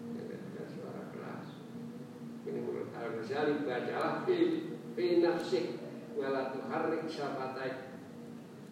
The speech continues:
Baca dalam hati,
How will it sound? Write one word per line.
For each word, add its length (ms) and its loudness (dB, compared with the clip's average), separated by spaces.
Baca 360 -2
dalam 400 0
hati, 720 2